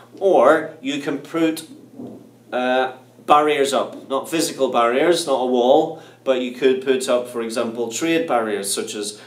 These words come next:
tariffs and quotas, or you could subsidise your own, uh, domestic industries, and again, that would, uh, help to prevent goods coming in from abroad.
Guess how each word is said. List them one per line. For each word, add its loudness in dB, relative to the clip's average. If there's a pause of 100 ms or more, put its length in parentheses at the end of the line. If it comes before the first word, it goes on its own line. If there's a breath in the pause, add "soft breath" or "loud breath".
(160 loud breath)
tariffs -2 (120)
and -14
quotas, 0 (440 loud breath)
or 4
you -2
could -2
subsidise -2
your 0
own, 0
uh, -10
domestic -4
industries, -6
and -10
again, -4
that -8
would, -8
uh, -6
help -8
to -10 (320 loud breath)
prevent -6
goods -6
coming -8
in -6
from -10
abroad. -6